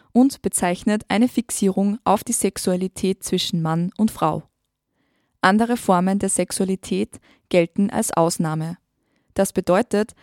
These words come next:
an der Heterosexualität wird sexuelles Verhalten gemessen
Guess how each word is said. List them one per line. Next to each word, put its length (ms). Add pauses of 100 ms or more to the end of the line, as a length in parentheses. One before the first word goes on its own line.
(200)
an 140
der 80
Heterosexualität 1300 (260)
wird 120
sexuelles 500
Verhalten 500
gemessen 580